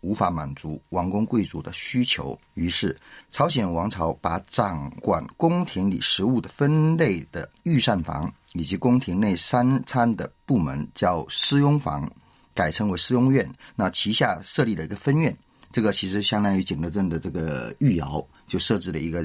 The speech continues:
官窑。那开始了官员来主管瓷器的这么一个生产制作。地点呢，选择距离汉城最近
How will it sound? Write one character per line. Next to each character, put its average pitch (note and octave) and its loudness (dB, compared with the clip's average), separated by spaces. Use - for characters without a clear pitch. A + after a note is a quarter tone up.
官 A2+ 2
窑。 D2+ -4
那 F#2+ 4
开 A2+ 2
始 F2+ -2
了 E2 -8
官 C#3+ 4
员 F#2+ 2
来 E2+ 0
主 F#2+ -4
管 F2+ 0
瓷 - -4
器 - 0
的 D#2 -4
这 - -6
么 E2 -4
一 C#2+ -6
个 D#2 -4
生 A#2 0
产 F2 -2
制 A2 -4
作。 - 0
地 - 6
点 F2 0
呢， E2 -4
选 E2+ -2
择 F2+ -4
距 A#2 2
离 F#2 2
汉 C#3+ 0
城 F#2 -8
最 D3 2
近 - 0